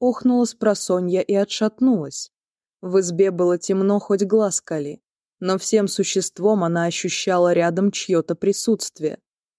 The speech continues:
«Кто здесь?» слабо вскрикнула она, рывком сев на лежанке и прижавшись плечом к бревенчатой стене, покрытой медвединой.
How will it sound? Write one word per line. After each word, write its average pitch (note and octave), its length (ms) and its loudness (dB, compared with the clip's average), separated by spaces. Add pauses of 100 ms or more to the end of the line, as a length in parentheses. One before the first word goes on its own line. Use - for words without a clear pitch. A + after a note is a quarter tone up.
(420)
«Кто - 340 2
здесь?» G3 560 -2 (600)
слабо F#3 400 0
вскрикнула F#3+ 680 -2
она, A3 260 2
рывком G3+ 400 0
сев - 340 -2
на G3 80 2
лежанке F#3+ 600 0
и - 180 -4
прижавшись G#3 680 0
плечом F3 500 0
к E3+ 60 -4
бревенчатой E3+ 680 0
стене, G3 500 0
покрытой D#3+ 540 -4
медвединой. E3 760 -2